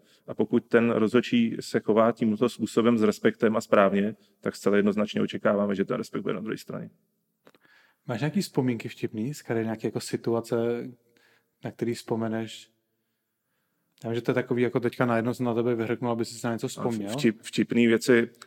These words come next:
Speaker 1: eh, pro rozhodčí se spíš dějou potom, jako, s tou úlevou při cestě zpátky z utkání, než přímo na ledě. Protože, řeknu, tam, tam těch s-, jakoby, s-, úplně, jakoby,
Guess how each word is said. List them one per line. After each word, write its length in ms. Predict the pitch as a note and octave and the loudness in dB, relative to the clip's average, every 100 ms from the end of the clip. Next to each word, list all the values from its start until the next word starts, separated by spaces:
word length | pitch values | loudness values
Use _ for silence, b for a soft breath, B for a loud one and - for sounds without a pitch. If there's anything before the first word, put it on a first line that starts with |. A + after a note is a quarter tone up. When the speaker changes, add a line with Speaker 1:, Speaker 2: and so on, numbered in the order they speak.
| _ - | _ -2
Speaker 1:
eh, 360 | A2 G#2+ G#2+ | 4 4 4
pro 200 | G#2+ A2 | 2 2
rozhodčí 380 | G#2+ G#2+ G#2 A2+ | 4 2 0 0
se 120 | A#2+ | 0
spíš 240 | - A#2 G#2 | 2 0 6
dějou 260 | A2 A2 | 8 8
potom, 320 | A2 G#2 G#2+ | 4 2 4
jako, 220 | G#2 G#2 A2 | 2 2 0
s 80 | |
tou 120 | - A2+ | 2 4
úlevou 380 | G#2+ A2 A2 | 4 4 4
při 160 | A2+ G#2 | 2 -2
cestě 260 | - - A2 | -6 -2 -2
zpátky 360 | - G#2 A#2 | 0 0 -2
z 80 | - | -4
utkání, 420 | G#2+ A2+ G2+ G#2 | -4 0 2 0
než 160 | G#2+ G2 | -2 -4
přímo 260 | - G#2 | -6 -4
na 80 | G2+ | -2
ledě. 340 | G2+ G2+ G2+ - B B B | 2 4 2 0 B B B
Protože, 340 | - G2+ G#2+ G#2 - - | -10 2 2 2 -2 -2
řeknu, 280 | G#2+ G2+ G#2+ | -2 0 0
tam, 460 | G2 G#2+ G#2 G#2 G2 | 2 4 4 4 0
tam 220 | - G2+ | 0 -2
těch 280 | G2 A2+ - | 0 -2 -2
s-, 100 | - | -2
jakoby, 460 | A#2 G2+ G#2+ A2 G#2 | 2 2 2 2 2
s-, 100 | - | -4
úplně, 300 | G#2+ A2 G#2+ | -2 2 4
jakoby, 500 | G#2 G2+ G2 G#2+ | 4 2 0 2